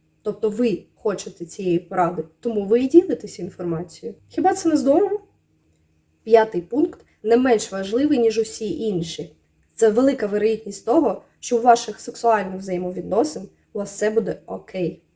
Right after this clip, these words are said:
Бо у здорових партнерських стосунках люди комунікують один з одним. І це виходить з попереднього четвертого пункту, що якщо ви довіряєте навіть такі страшні таємниці з вашого минулого,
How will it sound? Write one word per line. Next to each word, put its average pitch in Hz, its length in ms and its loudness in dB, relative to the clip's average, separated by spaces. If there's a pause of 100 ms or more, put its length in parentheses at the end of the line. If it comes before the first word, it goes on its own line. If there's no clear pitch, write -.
Бо 208 140 6
у 240 60 8
здорових 226 500 4
партнерських 202 560 -10
стосунках 254 640 -6 (300)
люди 311 380 2 (280)
комунікують 330 800 6
один 185 220 -10
з 196 100 -10
одним. 180 380 -6 (560)
І 220 60 -16
це 220 140 -2
виходить 214 360 2
з - 60 -14
попереднього 233 580 2
четвертого 220 600 -4
пункту, 185 540 -10 (260)
що 185 220 -10 (240)
якщо 226 400 4
ви 208 100 0
довіряєте 196 680 2
навіть 196 360 -4 (280)
такі 262 560 -2
страшні 294 640 6
таємниці 233 800 0
з 180 60 -8
вашого 202 440 -6
минулого, 196 580 0